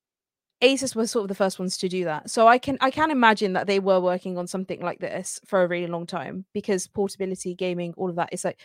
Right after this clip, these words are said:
something that they've always, always worked on, always brought about. But I think whether or not this device is insanely successful or competes with the Steam Deck or whatever the case is,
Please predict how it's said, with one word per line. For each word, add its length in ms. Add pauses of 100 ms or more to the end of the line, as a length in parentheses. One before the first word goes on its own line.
(140)
something 300
that 220
they've 180
always, 460 (500)
always 300
worked 300
on, 240
always 180
brought 200
about. 320 (600)
But 300 (880)
I 160
think 520
whether 380
or 120
not 420 (1040)
this 240
device 540
is 220 (220)
insanely 460
successful 600
or 80
competes 400
with 100
the 60
Steam 260 (120)
Deck 240 (120)
or 300 (380)
whatever 680
the 80
case 280
is, 340